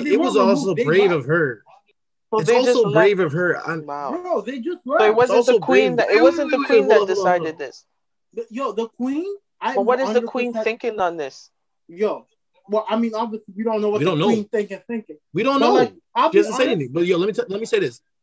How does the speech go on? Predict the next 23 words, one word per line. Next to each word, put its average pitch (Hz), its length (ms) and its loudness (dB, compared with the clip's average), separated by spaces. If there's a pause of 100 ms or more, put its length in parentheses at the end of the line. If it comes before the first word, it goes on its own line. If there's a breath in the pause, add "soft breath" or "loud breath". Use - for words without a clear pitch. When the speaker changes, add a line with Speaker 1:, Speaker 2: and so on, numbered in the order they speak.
(160)
Speaker 2:
It's 139 140 -16
International 220 520 -2
Women's 147 240 -2
Day, 101 220 -16 (420)
right? 147 260 -6 (240)
Speaker 3:
Yeah. 143 80 -20 (280)
Speaker 2:
And 135 140 -6
Merkel 180 300 -2
came 165 220 -2
out. 143 300 -4
Well, 127 240 -8 (120)
the 147 120 -4
interview 190 240 -2
was 170 80 2
before 147 300 -2
that, 117 160 -4
but 117 100 -12
Merkel 156 340 -6
came 151 240 -6
out 131 120 -6
and 131 100 -12
said, 117 240 -12
"Yo, 104 220 -18